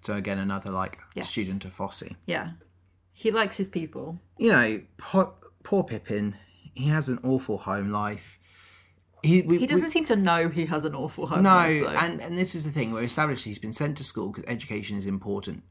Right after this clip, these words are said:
Speaker 1: You know, he's the smart one and Lewis is the dumb one that will inevitably die in battle.
Speaker 2: Mm-hmm.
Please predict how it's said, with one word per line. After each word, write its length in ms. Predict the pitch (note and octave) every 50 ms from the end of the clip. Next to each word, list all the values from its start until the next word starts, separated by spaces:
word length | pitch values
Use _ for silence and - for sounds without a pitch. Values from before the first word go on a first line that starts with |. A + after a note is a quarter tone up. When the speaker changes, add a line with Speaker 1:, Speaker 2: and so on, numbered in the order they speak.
| _
Speaker 1:
You 100 | - G#2
know, 80 | D2+ C#2
he's 380 | - - - C3+ C3+ B2+ C3
the 60 | - G2+
smart 380 | - - G#2+ G2+ G2+ F#2+ - C2+
one 200 | D#2+ G2 F#2 F#2
and 160 | - F#2 F#2 F#2+
Lewis 280 | G2 E2+ D2 E2+ F#2+ -
is 200 | - F#2 F#2 -
the 120 | - D#2 D#2
dumb 280 | F2 F2 F2 F#2 F2+
one 160 | F#2 F#2 F2+ F2+
that 220 | - - - -
will 80 | - -
inevitably 580 | - F#2+ F#2 F#2+ G2 - - - - - -
die 220 | - E2+ F2 F2 -
in 100 | - -
battle. 540 | - - - - - - - - - - -
Speaker 2:
Mm-hmm. 280 | G#3 G#3+ G3+ G3+ D#3